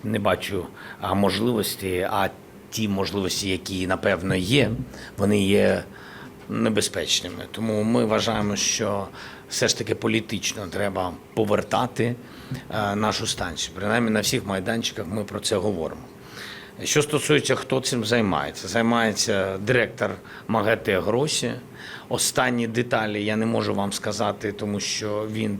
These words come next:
мені здається, впродовж тижня повинен бути на Запорізькій станції, повинен бути в Енергодарі,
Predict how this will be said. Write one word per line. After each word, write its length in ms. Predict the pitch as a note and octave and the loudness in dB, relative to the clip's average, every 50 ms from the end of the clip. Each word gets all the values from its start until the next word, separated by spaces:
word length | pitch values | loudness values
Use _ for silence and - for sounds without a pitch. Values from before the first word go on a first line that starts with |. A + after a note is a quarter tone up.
| - - | -6 -4
мені 220 | A2+ A2 A2 A2 | -2 0 0 0
здається, 340 | G#2 G2 G#2+ G2+ F#2+ - A2+ | 0 0 -2 -2 -2 -4 -6
впродовж 600 | G2+ G2+ G#2 G#2 G#2 A2 G#2 G2 - - - - | -4 -2 -2 0 2 0 0 0 -2 -4 -4 -6
тижня 440 | - - A#2+ A#2 A#2 - G2+ G2 F#2+ - | -4 -2 -2 -2 -2 -2 -6 -6 -8 -6
повинен 440 | - A#2 A2 A2+ G#2+ G2+ G2+ F#2+ F#2 | -4 -2 -2 -2 -2 -4 -4 -4 -4
бути 260 | F#2+ G2 F#2+ - F#2+ | -4 -4 -4 -6 -8
на 120 | F#2 F#2 | -6 -6
Запорізькій 560 | F#2 G2+ F#2+ - F#2+ F#2 F2+ F2+ - - G2+ F#2 | -4 -4 -4 -4 -4 -4 -4 -4 -6 -8 -8 -10
станції, 520 | - - - C3 C#3+ C#3+ - - C3+ C3 - - - - - - - - - - - - | -6 -6 -4 -4 -4 -6 -6 -8 -10 -12 -14 -18 -18 -16 -14 -14 -14 -14 -14 -16 -4 -2
повинен 460 | A2+ G#2+ G2+ G#2 G2 F#2+ F#2+ G2 F#2+ | 0 0 2 0 0 -2 -2 -4 -4
бути 280 | F#2+ F#2+ F#2 - F#2+ | -4 -4 -6 -6 -6
в 40 | F#2 | -6
Енергодарі, 760 | F#2+ F#2 F#2 F#2+ F#2 - F#2+ F#2 F#2+ A#2 C3+ D3 C#3+ B2 B2+ | -4 -2 -2 -2 -2 -2 -4 -2 0 0 0 0 -2 -4 -6